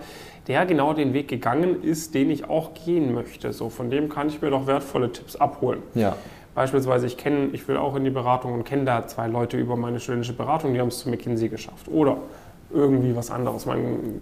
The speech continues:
Speaker 1: großer Onkel, der arbeitet da und da und da will ich auch hin irgendwie.
Speaker 2: Ja.
Speaker 1: So, ähm, und das ist jetzt so ein Punkt, das ist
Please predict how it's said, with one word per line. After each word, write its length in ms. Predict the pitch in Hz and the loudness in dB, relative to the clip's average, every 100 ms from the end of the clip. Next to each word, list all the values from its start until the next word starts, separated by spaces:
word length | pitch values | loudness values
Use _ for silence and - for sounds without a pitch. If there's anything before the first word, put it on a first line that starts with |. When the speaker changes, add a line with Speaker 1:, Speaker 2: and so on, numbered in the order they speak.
| - | -6
Speaker 1:
großer 240 | 127 131 | -2 0
Onkel, 640 | 139 135 135 131 127 127 123 | 2 0 0 0 2 0 0
der 180 | 120 | 0
arbeitet 640 | 120 117 123 117 120 113 131 | 0 0 -2 -2 -2 -4 4
da 80 | 151 | 4
und 120 | 131 | 6
da 120 | 127 | 4
und 80 | 120 | 4
da 140 | 117 | 0
will 80 | 113 | -2
ich 140 | 110 - | -4 -4
auch 220 | 110 - | -6 -6
hin 120 | 110 113 | -10 -10
irgendwie. 280 | - - 107 | -12 -6 -4
Speaker 2:
Ja. 100 | - - - - - - | -4 -12 -18 -18 -18 -18
Speaker 1:
So, 340 | - 135 117 - - - | -4 0 2 0 -8 -4
ähm, 800 | 143 135 135 139 139 147 151 - - - - - - - | 2 4 6 6 6 4 2 0 -8 -14 -14 -14 -16 -2
und 180 | 156 165 | 4 6
das 160 | 202 | 6
ist 80 | 214 | 4
jetzt 180 | 214 214 | 4 4
so 100 | 190 | 4
ein 220 | 151 135 - | 4 2 2
Punkt, 520 | 170 175 247 285 - - - - - - - - | 6 8 8 4 0 -12 -20 -20 -20 -20 -20 0
das 180 | 143 175 | 4 8
ist 320 | 226 - | 6 4